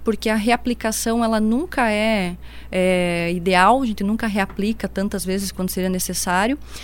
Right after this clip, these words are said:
é, a não ser que tenha alguma doença de pele. Aí o ideal já seja escolher um protetor de fator cinquenta. E reaplicar ao longo do dia, três, quatro vezes, dependendo se tá muito calor, muito sol, ou se você tá com uma exposição maior, reaplicar mais vezes.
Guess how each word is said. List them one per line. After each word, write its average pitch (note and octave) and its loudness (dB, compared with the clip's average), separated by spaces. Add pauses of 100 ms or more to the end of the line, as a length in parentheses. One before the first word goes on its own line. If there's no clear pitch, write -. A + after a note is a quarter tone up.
(560)
é, G#3+ 4
a A3+ 4
não A#3+ 6
ser B3+ 4
que - -8
tenha C4+ 4
alguma C4 6
doença B3+ 4
de B3+ 0
pele. F#3 4
Aí F#3+ 2
o A3 2
ideal G#3+ 2
já A3 0
seja A3 0 (140)
escolher G#3 0
um A3 2
protetor G#3+ 0
de G#3+ -2
fator A3 0
cinquenta. F#3 2 (960)
E A3+ 2
reaplicar C4 4
ao D4+ 4
longo C#4+ 4
do C#4+ 0
dia, A#3 2 (340)
três, B3 6
quatro A3+ 4
vezes, A3+ 4
dependendo A3+ 2
se A3+ 0
tá G#3 0
muito G3+ 0
calor, A3+ 4
muito G3+ 0
sol, A#3+ 4
ou G#3 4
se A3+ -2
você A3 0
tá G#3+ 0
com G#3+ -2
uma G#3 2
exposição G3+ 0
maior, G#3 2
reaplicar A#3+ 0
mais B3 0
vezes. E3+ -4